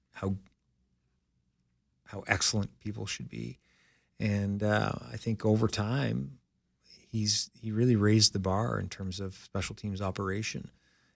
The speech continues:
and therefore, you know,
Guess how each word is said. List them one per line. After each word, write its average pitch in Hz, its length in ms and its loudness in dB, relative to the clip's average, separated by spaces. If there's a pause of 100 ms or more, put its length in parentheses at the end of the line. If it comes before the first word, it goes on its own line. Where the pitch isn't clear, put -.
and 101 380 2 (600)
therefore, 98 760 0 (920)
you 120 80 -2
know, 101 240 -2